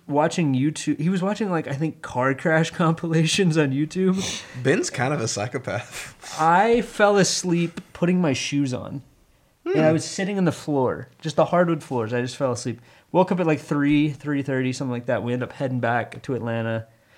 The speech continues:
Speaker 1: We get back to the B and B super, super late. Uh, I get, like, an hour of sleep before we have to wake up at literally, like,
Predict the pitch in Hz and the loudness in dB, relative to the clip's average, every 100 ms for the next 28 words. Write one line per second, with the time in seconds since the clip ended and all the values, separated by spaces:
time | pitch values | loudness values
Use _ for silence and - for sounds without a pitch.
0 | _ - 135 160 165 160 151 139 131 131 | _ -6 -2 0 2 0 0 -2 0 0
1 | 123 123 - - - - - 190 190 185 | 0 -2 -4 -8 -8 -8 -8 -4 -2 -2
2 | 175 139 - 147 135 113 110 110 104 - | -2 -6 -4 -4 -4 -4 -4 -4 -6 -10
3 | _ _ _ _ - 131 127 131 151 185 | _ _ _ _ -6 -2 0 -2 -2 -2
4 | 139 131 - 135 135 127 117 - 123 107 | -2 -6 -2 0 2 2 0 -4 -4 -4
5 | 113 127 117 113 117 110 110 117 104 113 | -6 -4 -2 -4 -4 -4 -4 -4 -6 -8
6 | - - - 139 143 143 131 123 120 | -10 -20 -8 -2 0 2 0 0 -2